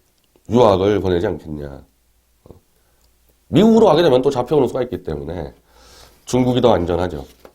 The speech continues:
그래서 지금 이 기자들이 이렇게 기사를 쓰는데 이 법조부 기자들한테 전부 다 우리가, 어, 손석희의 저주책을 보내드렸거든요.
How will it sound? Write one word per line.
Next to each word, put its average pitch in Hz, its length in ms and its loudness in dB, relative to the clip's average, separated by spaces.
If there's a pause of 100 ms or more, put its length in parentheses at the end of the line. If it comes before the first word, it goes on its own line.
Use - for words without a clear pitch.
(1200)
그래서 - 180 -2
지금 160 300 4
이 156 360 4
기자들이 156 680 2
이렇게 139 260 -2
기사를 131 360 0
쓰는데 104 640 -2 (1040)
이 131 100 -2
법조부 147 360 4
기자들한테 156 540 2
전부 147 300 0
다 147 100 4
우리가, 117 480 -2 (460)
어, 90 500 -4 (480)
손석희의 117 520 -4
저주책을 113 480 -4
보내드렸거든요. 82 680 -6